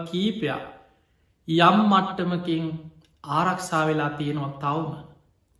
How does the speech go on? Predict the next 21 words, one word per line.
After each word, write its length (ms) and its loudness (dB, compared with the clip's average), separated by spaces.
හැබැයි 280 4
ඔබ 160 4
ලෝකෙ 360 2
දිහා 360 0
මේ 340 4
රෝගෙ 380 2
පැතිරෙන 540 -2
ස්වභාවය 720 0
ලෝකෙ 400 2
දිහා 300 -2
හොඳට 520 -2
විමසල 460 -2
බලන්න. 360 -4
මොන 320 2
තරම් 360 2
භයානක 640 2
අනතුරකද 680 2
මේ 200 -2
ලෝකෙ 380 -2
දැන් 200 -4
පවතින්නේ. 680 -6